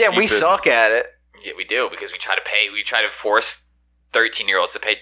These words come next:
Speaker 3: three thousand dollars to play.
Speaker 2: I'd
Speaker 1: Yeah.
Speaker 2: rather watch lacrosse.
Speaker 1: The Salvador is just worse.
Speaker 2: And I don't even understand that sport.
Speaker 3: <laughs> I don't understand lacrosse either.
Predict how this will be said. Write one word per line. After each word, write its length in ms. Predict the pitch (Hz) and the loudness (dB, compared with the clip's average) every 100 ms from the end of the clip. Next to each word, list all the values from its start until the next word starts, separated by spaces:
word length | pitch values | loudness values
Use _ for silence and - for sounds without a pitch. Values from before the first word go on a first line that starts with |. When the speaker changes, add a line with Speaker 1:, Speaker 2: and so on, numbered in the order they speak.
| _ | _
Speaker 3:
three 160 | - 113 | -10 -4
thousand 340 | 110 101 101 | 0 -2 -2
dollars 340 | 98 110 90 - | -2 0 -2 -6
to 60 | |
play. 320 | - 110 98 76 - - | -2 0 0 -2 -12 -4
Speaker 2:
I'd 120 | 117 113 | 0 2
Speaker 1:
Yeah. 100 | 190 | 4
Speaker 2:
rather 300 | 113 113 107 | 4 4 2
watch 200 | 104 - | 2 -2
lacrosse. 640 | 101 - 101 107 107 - - _ _ - - - - _ _ - - | -4 2 4 4 0 -6 -14 _ _ -10 -10 -10 -20 _ _ -8 0
Speaker 1:
The 120 | 156 | 0
Salvador 840 | - 139 143 160 135 117 113 110 | 4 4 4 4 2 2 4 4
is 200 | 110 113 | 4 0
just 260 | - 117 - | -6 -6 -2
worse. 80 | 120 | 0
Speaker 2:
And 80 | 113 | 2
I 60 | |
don't 180 | 117 117 | 2 2
even 160 | 107 104 | 0 0
understand 640 | 104 101 - 90 87 85 | 0 -2 -4 -6 -6 -6
that 180 | 82 - | -4 -4
sport. 360 | - 92 - | -4 -6 -4
Speaker 3:
<laughs> 40 | - | -2
I 60 | |
don't 140 | 80 76 | -2 -4
understand 360 | 73 - 71 | -8 -4 -4
lacrosse 380 | 73 - 69 - | -4 -4 -4 -4
either. 220 | - 73 | -6 -6